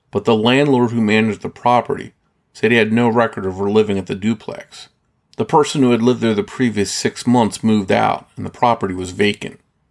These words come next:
Multiple sources in Rocky Mount told the Rocky Mount Telegram that Elizabeth had children in the area, but authorities never confirmed or denied this claim. Telegram reporter Mike Hicksonball, who extensively covered the murders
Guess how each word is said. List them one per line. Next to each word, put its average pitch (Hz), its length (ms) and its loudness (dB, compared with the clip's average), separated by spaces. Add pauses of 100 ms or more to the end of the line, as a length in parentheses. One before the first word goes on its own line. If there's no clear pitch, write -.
(100)
Multiple 151 440 0
sources 135 520 2
in 110 160 2
Rocky 107 340 0
Mount 98 320 -2
told 104 180 -8
the 98 80 0
Rocky 101 340 0
Mount 98 260 -2
Telegram 107 760 -2 (380)
that 117 140 2
Elizabeth 113 560 2
had 107 240 -2
children 131 480 0
in 92 100 -6
the - 100 -6
area, - 380 -10 (420)
but 107 120 0
authorities 123 520 2
never 110 220 2
confirmed 104 680 0
or 98 80 2
denied 101 480 -2
this - 160 -8
claim. - 400 -8 (480)
Telegram 160 580 2
reporter 117 400 2
Mike 110 300 0
Hicksonball, 98 800 -6 (380)
who 127 120 -2
extensively 127 640 -2
covered 113 360 -2
the 107 60 2
murders 107 680 2